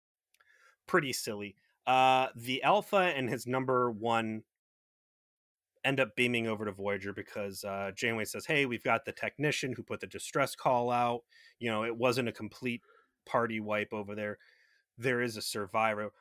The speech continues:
We wanna talk to them. Oh, well, he's in no condition to beam over,"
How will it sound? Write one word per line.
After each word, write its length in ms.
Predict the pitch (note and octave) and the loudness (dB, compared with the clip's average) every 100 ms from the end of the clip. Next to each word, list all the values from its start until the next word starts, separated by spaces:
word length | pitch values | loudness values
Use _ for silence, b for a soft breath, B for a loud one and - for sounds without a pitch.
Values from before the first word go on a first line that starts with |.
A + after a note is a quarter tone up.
| b B2 | b -10
We 60 | |
wanna 240 | B2 A#2 G#2+ | -4 -4 -2
talk 320 | F#3 E3 D#3+ | 0 0 -4
to 80 | D#3+ | -6
them. 200 | D3+ C3+ b - | -6 -8 b -2
Oh, 300 | E3 D#3+ C#3 | 4 6 6
well, 160 | B2 B2 | 4 0
he's 240 | A3+ E3+ | -4 -4
in 160 | C#3+ B2+ | -2 0
no 180 | C3 | 0
condition 460 | B2+ B2 B2 - A#2 | 0 -4 -2 -2 -6
to 80 | G#2+ | -6
beam 240 | A2+ A2 | -6 -2
over," 300 | A2+ G#2 F#2+ | -2 -4 -8